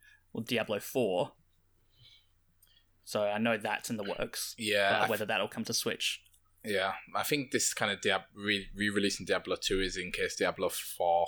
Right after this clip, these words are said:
Speaker 2: kind of flops and they're like, "Oh, here is this new thing," and everyone's like, "No, we hate it, it's new, we want the old thing," and then they're like, "Oh, well, here's the old thing, play that whilst we fix the new thing."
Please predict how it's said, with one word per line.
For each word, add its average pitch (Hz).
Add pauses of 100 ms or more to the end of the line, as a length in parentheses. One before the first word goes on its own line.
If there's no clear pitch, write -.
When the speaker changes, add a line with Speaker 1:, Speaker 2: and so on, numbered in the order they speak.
Speaker 2:
kind 85
of -
flops -
and 92
they're 90
like, 87
"Oh, 113
here 113
is 110
this 104
new 110
thing," 92
and 90
everyone's 92
like, 87
"No, 127
we 107
hate 160
it, 95 (140)
it's 113
new, 135
we 110
want 113
the 120
old 143
thing," 104
and 95
then 104
they're 110
like, 123
"Oh, 175
well, 147
here's 160
the 170
old 196
thing, 123
play 156
that 160
whilst 139
we 139
fix -
the 143
new 147
thing." 110